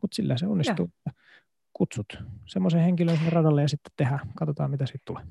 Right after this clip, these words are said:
Speaker 2: Ja, ja siis tämähän on, tämähän on, tiedätkö, itse asiassa aika mahdollista, sit kun se löytyy, se yksi tai kaksi ekaa henkilöä.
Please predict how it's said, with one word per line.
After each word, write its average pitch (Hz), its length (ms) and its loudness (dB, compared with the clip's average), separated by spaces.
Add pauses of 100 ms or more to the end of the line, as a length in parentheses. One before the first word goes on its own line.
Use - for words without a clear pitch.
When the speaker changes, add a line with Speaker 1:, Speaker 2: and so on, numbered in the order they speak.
(680)
Speaker 2:
Ja, 247 140 10
ja 247 100 4
siis 247 220 6
tämähän 302 320 8
on, 247 220 6
tämähän 294 260 6
on, 240 120 2
tiedätkö, 254 280 0
itse 269 220 -2
asiassa - 300 4
aika 247 260 6
mahdollista, 165 1160 2
sit 220 180 0 (120)
kun 170 120 0
se 185 140 0
löytyy, 185 400 2
se 196 120 0
yksi 202 260 -2
tai 160 180 0
kaksi - 340 0
ekaa 156 280 4
henkilöä. 147 560 0